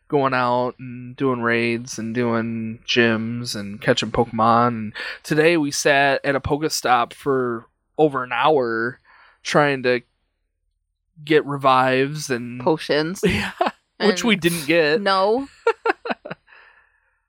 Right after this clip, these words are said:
Speaker 1: So, uh, anything else for Zap Night?
Speaker 2: I think for me, <laughs> I'm sorry.
Speaker 1: Sorry.
Speaker 2: The,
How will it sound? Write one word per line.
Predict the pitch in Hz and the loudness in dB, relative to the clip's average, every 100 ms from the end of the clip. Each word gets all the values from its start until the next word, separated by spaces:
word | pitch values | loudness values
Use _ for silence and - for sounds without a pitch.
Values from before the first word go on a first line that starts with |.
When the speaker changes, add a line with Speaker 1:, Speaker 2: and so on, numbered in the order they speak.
| _ _ _ _ | _ _ _ _
Speaker 1:
So, | - - 254 220 160 135 | -12 -2 2 4 2 2
uh, | 131 127 123 - - | 2 2 0 -6 -12
anything | 202 196 196 | -12 -10 -10
else | 208 208 | -10 -10
for | - 202 | -12 0
Zap | 202 202 208 | 2 2 0
Night? | 208 214 | -2 0
Speaker 2:
I | 214 | 0
think | 415 392 | 0 -6
for | - 208 | -4 -4
me, | 185 170 185 220 269 - _ _ | -4 -8 -6 -6 -8 -14 _ _
<laughs> | _ _ | _ _
I'm | 285 320 330 - - 208 | 2 2 0 -2 -6 -4
sorry. | 160 131 147 | -2 0 -2
Speaker 1:
Sorry. | 147 160 123 110 | 2 4 4 4
Speaker 2:
The, | 110 | 2